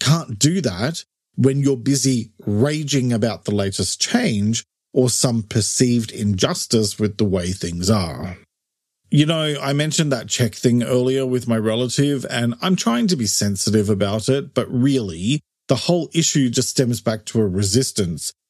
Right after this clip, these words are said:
to even try new technology of any kind.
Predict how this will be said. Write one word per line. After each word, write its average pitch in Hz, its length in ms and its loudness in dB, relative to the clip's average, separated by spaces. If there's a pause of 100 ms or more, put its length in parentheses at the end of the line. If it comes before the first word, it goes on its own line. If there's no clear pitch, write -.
(140)
to 135 200 4
even 123 380 0
try 131 640 -2
new 120 280 0
technology 104 680 0
of 95 100 -2
any 90 200 -4
kind. 73 580 -4